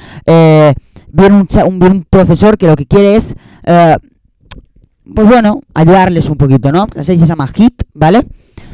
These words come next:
Eh, y la podéis ver en cualquier, o sea, la podéis ver en la página web de, de, de la uno, o sea, es impresionante. Eh, a mí me ha,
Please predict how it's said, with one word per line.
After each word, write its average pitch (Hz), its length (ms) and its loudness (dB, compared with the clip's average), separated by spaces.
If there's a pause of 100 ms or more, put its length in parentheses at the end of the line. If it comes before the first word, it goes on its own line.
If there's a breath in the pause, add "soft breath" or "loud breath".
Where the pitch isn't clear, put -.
(340 loud breath)
Eh, 190 280 4
y - 20 2
la 170 140 2
podéis 165 280 2
ver 202 280 2
en 160 160 -4
cualquier, - 520 -4
o 156 40 -2
sea, 151 100 -2
la 151 80 0
podéis 165 240 2
ver 208 80 0
en 233 80 0
la 160 80 0
página 170 420 0
web 180 120 2
de, 175 320 2
de, 135 420 0
de 147 100 -2
la 131 140 0
uno, 190 280 2
o 131 40 -4
sea, 131 140 -6
es 135 100 -4
impresionante. 147 680 -2 (440 soft breath)
Eh, 156 520 2
a 160 120 -4
mí 185 100 -2
me 196 80 0
ha, 196 80 0